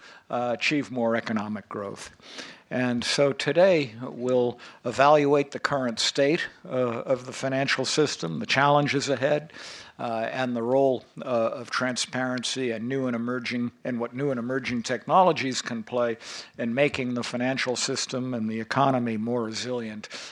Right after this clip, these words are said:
uh, to future, to future shocks. <clears throat> It is quite amazing, if you were watching the news today, that, uh, when you think about eight years ago or seven years ago, the Dow was da-, got to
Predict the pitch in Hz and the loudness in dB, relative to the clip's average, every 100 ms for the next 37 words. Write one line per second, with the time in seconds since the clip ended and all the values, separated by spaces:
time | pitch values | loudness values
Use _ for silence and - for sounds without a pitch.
0 | - - 110 107 - 113 - 135 123 - | -14 -10 -10 -8 -12 -12 -12 -12 -10 -10
1 | 110 _ _ - _ - - 110 131 131 | -12 _ _ -20 _ -16 -10 -6 -2 0
2 | - 101 - 123 - - - - - _ | 0 2 4 4 2 -4 -4 -6 -10 _
3 | - 151 110 123 143 147 - - 131 117 | 4 4 0 -2 0 0 0 4 4 4
4 | 123 143 139 135 110 107 - 123 117 113 | 2 2 2 0 -2 -6 -8 -6 -6 -8
5 | - 127 123 117 117 110 113 120 120 - | -8 -2 -2 0 -4 -6 -8 -8 -8 -8
6 | 107 110 113 110 - - - - - 120 | -8 -6 -6 -8 -12 -16 -16 -20 -18 -12
7 | 113 107 - 117 113 - 117 120 110 - | -10 -12 -10 -6 -6 -8 -10 -8 -8 -6
8 | 139 120 113 113 110 - 127 123 120 139 | -6 -4 -2 -2 -2 -4 -6 -4 -2 -2
9 | 135 127 117 107 107 - 98 - 139 143 | 0 -2 -4 -4 -4 -10 -8 0 2 2
10 | 120 107 107 104 98 104 104 101 113 120 | 0 -4 -6 -10 -10 -10 -10 -6 -2 2
11 | 123 110 101 - 113 113 113 113 110 | 2 0 -6 -6 -6 -6 -6 -6 -6